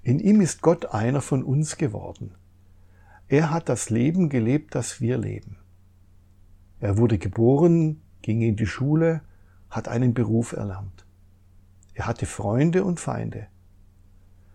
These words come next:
Er kennt die Freude und die Mühe, die unser Leben mit sich bringt.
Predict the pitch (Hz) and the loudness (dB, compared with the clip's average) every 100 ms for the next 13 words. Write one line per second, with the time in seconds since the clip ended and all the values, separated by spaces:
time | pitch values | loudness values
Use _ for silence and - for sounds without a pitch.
0 | - - 113 - 190 214 151 - - 135 | -10 -6 -4 2 4 4 2 -2 0 2
1 | 208 214 170 131 127 127 131 165 180 160 | 4 4 2 4 4 2 2 4 2 2
2 | 143 135 135 113 117 127 113 113 - - | 2 2 0 0 0 0 0 -2 -6 -12
3 | - - 101 - | -12 -12 -12 -14